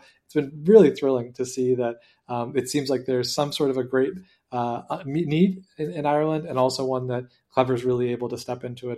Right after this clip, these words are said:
and address. So we're thrilled to see Ireland as this market that just really seems to be taking off. And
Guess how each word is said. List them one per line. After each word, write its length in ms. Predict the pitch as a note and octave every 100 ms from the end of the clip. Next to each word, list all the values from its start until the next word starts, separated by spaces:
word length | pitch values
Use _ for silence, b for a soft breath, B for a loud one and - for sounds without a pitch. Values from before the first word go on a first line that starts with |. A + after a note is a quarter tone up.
| C3
and 100 | A2+
address. 380 | A2+ A#2+ A#2 -
So 240 | - A#2 - b b
we're 140 | B2 B2+
thrilled 300 | C3 D3 C3
to 60 |
see 320 | - - B2+
Ireland 360 | B2 A#2 A2+ A#2
as 80 | G#2+
this 160 | A2+
market 260 | A#2+ A#2 G2+
that 120 | A#2
just 180 | A2 -
really 160 | B2 A#2
seems 220 | A#2+ A#2+
to 100 | B2
be 80 | A#2+
taking 340 | A#2 A2+ A#2
off. 300 | A2+ A#2 -
And 140 | A#2